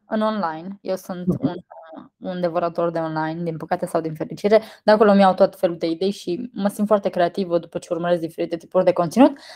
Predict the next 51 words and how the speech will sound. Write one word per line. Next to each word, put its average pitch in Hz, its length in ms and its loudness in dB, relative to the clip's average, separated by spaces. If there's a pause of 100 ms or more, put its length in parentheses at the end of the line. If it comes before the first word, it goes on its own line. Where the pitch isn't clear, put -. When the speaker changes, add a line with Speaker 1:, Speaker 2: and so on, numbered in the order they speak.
(140)
Speaker 1:
Dar 302 100 8
Speaker 2:
Mhm. 349 100 8
Speaker 1:
revenind, 269 300 6 (340)
am 240 120 4
văzut 277 260 4
o, 285 180 6
o 208 120 2
cană 214 380 2
cu 277 80 0
un 240 80 2
mesaj, 247 400 2
"Make 254 400 0
bunul 220 300 -2
simț 220 280 -6
great 185 300 -4
again." 170 400 -6 (120)
Speaker 2:
Bă, 247 140 -4
ce - 120 -18
tare. 123 340 -6
Speaker 1:
Mergea 214 260 -2
foarte 196 260 -2
fain 170 140 -10
cu, 165 300 -8
cu 180 60 -10
ce 175 100 -8
ai 175 80 -2
zis 185 120 -10
tu - 100 -18
mai 165 160 -10
devreme. 165 320 -10 (280)
Speaker 2:
Foarte - 580 4
tare 156 380 4
și, 175 500 -6
uh, 156 360 2
apropo 151 360 -2
de 147 120 -2
bunul 151 300 -8
simț, 175 340 -4 (580)
probabil 190 340 2
bunul 185 220 2
simț 185 240 0
ar 175 100 4
trebui 156 260 -6
să 180 140 -4
ne 151 120 -2
dicteze 127 600 -2
sau 160 220 -2
să 139 200 -4
ne 135 280 -2
facă 185 380 -2
să 135 340 0